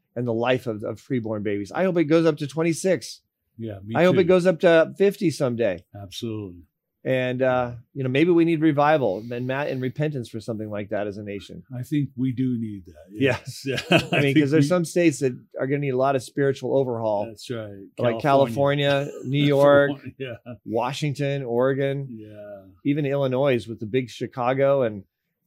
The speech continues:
Speaker 1: uh, they're very, very, very pro-death.
Speaker 2: Yes. Yeah,
Speaker 1: So,
Speaker 2: big time.
Speaker 1: uh, we definitely need to have that. But, uh, it's, uh, I'm excited to see the other side screaming and yelling and howling.
Speaker 2: Me too.
Speaker 1: 'Cause that's just another sign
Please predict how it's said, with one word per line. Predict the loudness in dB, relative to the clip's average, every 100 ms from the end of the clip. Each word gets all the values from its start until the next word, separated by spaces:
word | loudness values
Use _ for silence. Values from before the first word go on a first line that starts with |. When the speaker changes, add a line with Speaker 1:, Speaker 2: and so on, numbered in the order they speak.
| _ -6
Speaker 1:
uh, |
they're | -4 0
very, | 2 2
very, | 2 2 2
very | 0 -4
pro-death. | -4 -6 -4 -8 -10 -16
Speaker 2:
Yes. | -16 -16 -20 -20 -20 _ _
Yeah, | -10 0
Speaker 1:
So, | 0 0
Speaker 2:
big | -4
time. | -16 -20 _ _ _ -4
Speaker 1:
uh, | -2
we | 0 0
definitely | 0 -2 -6
need | -4
to | -2
have | -4 -2
that. | -2 -2 -4
But, | -6 -4
uh, | -6 -8 -6
it's, | -4 -4 -8 -2
uh, | -2
I'm | 0 0
excited | -2 0 2 2 2
to | -2
see | -2 -2
the | 2
other | 2 0
side | -2 -4 -4
screaming | -10 -10 -6 -4 -6 -6
and | -6
yelling | -4 -4 -4 -6
and | -10
howling. | -10 -4 -4 -4 -6 -14 _ _ _ -10
Speaker 2:
Me | -8
too. | -8 -8
Speaker 1:
'Cause | -2 2
that's | 0 0
just | -6
another | -6 -4 -4
sign | -4 -4 -4 -6